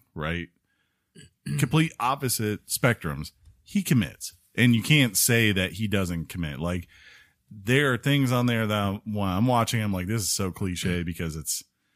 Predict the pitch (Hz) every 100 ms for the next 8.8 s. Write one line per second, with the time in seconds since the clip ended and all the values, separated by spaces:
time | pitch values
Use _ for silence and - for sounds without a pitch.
0 | _ _ _ 87 101 101 - 92 85 -
1 | 101 - - 127 123 110 - 87 85 147
2 | 131 117 92 104 - 113 101 110 95 92
3 | - 113 107 92 87 104 113 98 92 95
4 | 101 101 92 90 - - 156 156 123 -
5 | 135 113 107 87 98 101 95 87 82 -
6 | - - - 110 101 87 87 87 87 82
7 | 76 98 92 82 - _ _ _ _ 107
8 | 92 139 185 165 190 - -